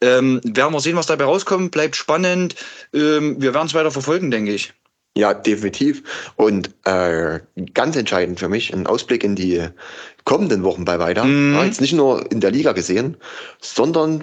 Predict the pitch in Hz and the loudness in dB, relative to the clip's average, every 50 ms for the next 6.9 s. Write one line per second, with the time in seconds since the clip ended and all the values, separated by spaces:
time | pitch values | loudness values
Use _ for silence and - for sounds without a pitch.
0 | - - 104 104 107 120 131 143 143 131 127 123 127 127 127 123 123 117 87 - | -2 0 0 0 0 0 -2 -2 -2 -2 -2 0 0 0 0 0 -2 -2 -4 -4
1 | - - - - - - _ - - - - 123 123 120 120 107 - 120 117 127 | -6 -10 -16 -16 -18 -16 _ -16 -10 -4 -4 -4 -2 -2 -2 -2 0 0 2 2
2 | 139 143 143 139 - - - - - - - - - _ 113 104 110 139 - 160 | 2 0 -2 -6 -10 -16 -18 -18 -18 -18 -20 -20 -4 _ 0 2 2 2 2 2
3 | 143 131 - 127 131 127 98 82 82 - - _ - 95 110 143 143 120 113 - | 0 2 2 0 2 2 0 -2 -2 -8 -14 _ -4 -2 -2 -2 -2 -2 -4 -4
4 | - - 117 - - - - 101 101 - - - - 117 104 107 107 113 135 135 | -6 -6 -6 -6 -6 -6 -6 -6 -6 -8 -8 -2 -2 0 0 2 2 2 0 0
5 | - 139 135 - 143 147 160 135 139 135 127 131 131 - 113 110 107 101 107 107 | 0 -2 0 0 0 0 2 2 0 0 0 -2 -2 0 0 0 2 2 0 0
6 | 104 104 98 - 117 127 127 139 131 127 120 - - - 131 151 233 233 | 0 -2 0 0 0 0 2 0 0 0 0 -2 -2 0 0 0 0 -2